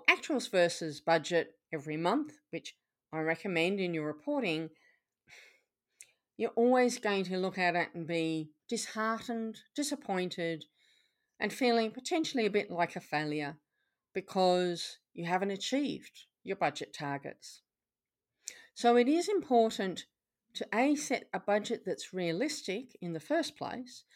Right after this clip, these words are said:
but B, to look at it, I recommend every three months, and reset it if you need to. But be careful about resetting it and be thoughtful about why are you resetting it.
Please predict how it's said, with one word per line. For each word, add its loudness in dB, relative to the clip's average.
but -4
B, 4
to -2
look 2
at 2
it, 4
I 2
recommend 0
every -2
three -4
months, -8
and 0
reset 2
it -6
if -2
you 2
need -2
to. -10
But -6
be 4
careful 2
about 2
resetting -4
it -6
and -4
be -2
thoughtful 0
about -2
why 0
are -2
you -2
resetting -6
it. -12